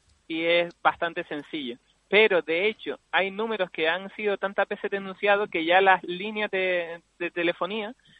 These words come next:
los tienen clasificados como números de spam. Entonces, si habilitamos la, la función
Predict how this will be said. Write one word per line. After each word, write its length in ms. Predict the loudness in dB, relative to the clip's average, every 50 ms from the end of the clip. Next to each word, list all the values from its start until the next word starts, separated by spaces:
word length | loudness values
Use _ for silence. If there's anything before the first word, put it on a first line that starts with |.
| _ -2
los 140 | -2 -2 -2
tienen 220 | -2 -6 -6 -4
clasificados 680 | -2 -2 -2 0 -2 -4 -6 -4 0 2 4 4 2 2
como 320 | 0 -2 0 0 0 0 0
números 340 | -2 -2 -2 0 0 0 0
de 80 | -2 -4
spam. 300 | -4 -2 -2 -2 -2 -2 _ _ _ _ _ _ _ _ -6
Entonces, 520 | -6 -4 -4 -2 -4 -4 -4 -4 -6 -6 -2
si 80 | 0 0
habilitamos 600 | 2 2 0 -2 -4 -2 0 0 0 0 0 0
la, 600 | 2 2 4 4 4 2 0 0 -2 -4 -8 -10 _ -8
la 880 | -4 0 0 0 0 0 -2 -2 -2 -4 -4 -4 -4 -6 -6 -8 -8 -10 -14 -18 _ _ _
función 600 | -10 -10 -10 -10 -6 -2 2 2 2 2 -2 -8